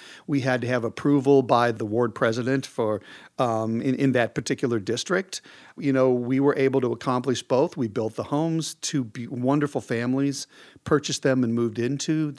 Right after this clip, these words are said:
into the homes. As a matter of fact, traded emails with one of them not that long ago. Um, so that was a fun project because when we, we first cut our teeth, if you will, kind of with the renovation, one of the things we did, I think it was in two thousand three, is we converted an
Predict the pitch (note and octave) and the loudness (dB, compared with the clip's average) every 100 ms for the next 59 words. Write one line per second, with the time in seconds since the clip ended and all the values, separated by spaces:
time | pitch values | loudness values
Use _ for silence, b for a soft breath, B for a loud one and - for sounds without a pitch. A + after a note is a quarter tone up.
0 | - C#3 C3+ B2+ C#3 C#3+ A2 D3 C3 D#3 | -4 -2 -2 -2 0 0 -2 -4 2 4
1 | D#3+ - B B - E3 C#3+ D3+ D#3+ C#3+ | 4 0 B B 6 6 8 6 6 8
2 | C#3 B2+ B2 B2+ C#3 C#3+ C3 A#2+ B2 C3 | 6 6 4 4 4 4 4 2 2 2
3 | A2+ A2+ B2 C#3 E3 F#3+ A#3 - B B | 2 2 2 4 4 4 0 -8 B B
4 | B B C#3 C3 B2 - D#3 F#3+ D3 A#2 | B B 4 4 4 4 6 6 4 -2
5 | - D3 C3 - A#2+ A#2 A2 G#2 C3+ D3+ | -2 0 0 0 -2 -2 -6 -6 -2 0
6 | C3 - B B C#3 C#3+ D3 C#3 B2+ A#2+ | 0 -2 B B 0 4 4 4 2 -2
7 | C3+ - F3+ E3+ - E3+ C3 G2 F3 F#3 | -4 0 0 0 0 2 2 0 -4 -2
8 | C3+ - A#2+ A#2 A#2 G#2 B2+ A2+ A2 G#2+ | -2 -2 -4 0 0 0 -2 0 -2 -4
9 | G2 G#2+ F#2+ A#2+ F3+ - A2 A2+ A#2 G#2+ | -4 -4 -2 -4 -2 -4 -4 -4 -4 -6
10 | - A2+ G#2+ G#2 F#2 B2+ C#3 A2 G#2+ - | -6 -6 -4 -6 -2 0 0 -2 -4 -12
11 | B B B2+ C#3+ D3 G#2+ G#2 - - D#3 | B B -10 -6 -4 -4 -6 -8 -8 -4
12 | B2 G#2 F2 B2+ D3 C3 G2+ G2 B B | -4 -4 -8 -6 -2 -2 -2 -6 B B
13 | B D3+ D3 D#3+ B2+ B2 C#3+ C#3+ C#3+ C3+ | B 0 2 2 2 4 6 6 4 0
14 | C#3 B2 | -2 -2